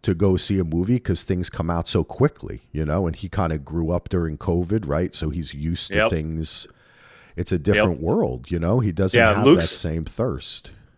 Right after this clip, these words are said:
Speaker 2: was gonna say, Luke's only, we've only taken Luke to one movie. We went to that, uh, animated D C Super Pets thing last summer, was the first movie he's ever been to. And I keep saying, "Do you wanna go to the movies? You wanna go?" And he's like, "No, we can just, let's just watch something at home."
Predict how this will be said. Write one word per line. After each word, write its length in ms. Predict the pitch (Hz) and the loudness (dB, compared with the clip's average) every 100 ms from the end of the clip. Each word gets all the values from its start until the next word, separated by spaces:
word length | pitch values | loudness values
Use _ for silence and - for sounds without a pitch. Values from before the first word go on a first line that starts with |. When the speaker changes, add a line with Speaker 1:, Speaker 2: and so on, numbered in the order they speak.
| _ | _
Speaker 2:
was 40 | 131 | 0
gonna 100 | 131 | 4
say, 140 | 143 | 6
Luke's 260 | 117 139 - | 8 6 6
only, 200 | 151 123 | 6 6
we've 220 | 120 127 | 4 4
only 140 | 151 123 | 4 2
taken 300 | 139 131 117 | 2 2 2
Luke 160 | 131 | 0
to 80 | 123 | 0
one 240 | 104 117 117 | 0 2 2
movie. 260 | 127 123 | 2 0
We 140 | 101 104 | 0 0
went 180 | 110 113 | -2 -2
to 80 | 113 | 4
that, 320 | 107 101 - - | 4 4 -2 -4
uh, 280 | 135 98 92 - - _ - | 2 4 2 -2 -14 _ 2
animated 500 | 120 123 120 110 101 | 4 6 6 4 4
D 160 | 120 | 0
C 180 | 113 117 | 2 -2
Super 320 | 98 139 131 | 0 0 0
Pets 300 | - 107 - | 2 0 0
thing 200 | - 101 | -2 0
last 280 | 101 107 - | 2 2 4
summer, 260 | 123 120 101 | 2 2 2
was 120 | 95 | -2
the 60 | |
first 240 | 92 123 107 | 0 0 2
movie 180 | 113 110 | 0 2
he's 100 | 113 | 2
ever 120 | 110 | 2
been 160 | 110 110 | 2 2
to. 200 | 139 135 | 6 6
And 140 | 104 - - - | 4 -4 -10 0
I 100 | 120 | 2
keep 200 | 143 113 | 4 6
saying, 200 | 135 117 | 8 8
"Do 60 | |
you 60 | 113 | 8
wanna 160 | 123 143 | 8 8
go 160 | 147 | 8
to 100 | 139 | 6
the 60 | 135 | 4
movies? 320 | 143 202 151 | 4 4 2
You 80 | 131 | 2
wanna 160 | 135 | 2
go?" 60 | 135 | 2
And 140 | 135 | 0
he's 100 | 131 | 2
like, 160 | 127 127 | 2 2
"No, 200 | 240 247 | 2 2
we 140 | 208 | 2
can 140 | 226 220 | 0 -2
just, 140 | 185 | 2
let's 140 | 175 175 | 2 2
just 140 | - | 4
watch 180 | 180 170 | 6 6
something 260 | 180 170 | 4 4
at 100 | 175 | 4
home." 220 | 151 117 | 2 0